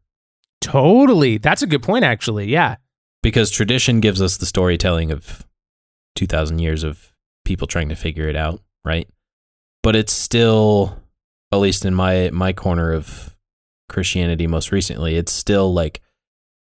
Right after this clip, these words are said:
Speaker 2: those are useful to help inform what we think of the Bible, but the Bible is still central. The scripture is still central.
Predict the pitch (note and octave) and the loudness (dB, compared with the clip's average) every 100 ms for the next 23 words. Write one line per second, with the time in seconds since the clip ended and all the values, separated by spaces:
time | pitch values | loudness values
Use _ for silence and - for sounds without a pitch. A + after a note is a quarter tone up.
0 | - D3+ D#3 D#3 C#3 B2+ A#2+ - A2+ G2+ | 2 4 4 4 4 4 4 2 2 2
1 | A2 F2+ G#2 G#2 F#2 F2 - A#2+ G#2+ F2+ | 0 2 0 0 -2 -2 0 2 2 0
2 | E2 E2 E2+ - G#2 E2+ F#2+ F#2 E2+ E2 | -2 -4 -6 -2 0 0 0 -2 -4 -6
3 | D#2+ D#2+ D2+ D#2+ - - F2 E2 - D2 | -2 -2 0 -2 -4 -4 -2 -2 -2 -4
4 | - - - C#2 - - - - - F2 | -4 -6 -6 -6 -8 -10 -14 -12 -6 -4
5 | - F2+ - E2 D#2 D2+ - F2 D#2+ D2+ | -2 -4 -2 0 0 -2 -2 -2 -2 -2
6 | D2+ - _ _ _ - E2 D#2+ - G#2 | -6 -12 _ _ _ -6 -4 -6 -8 -12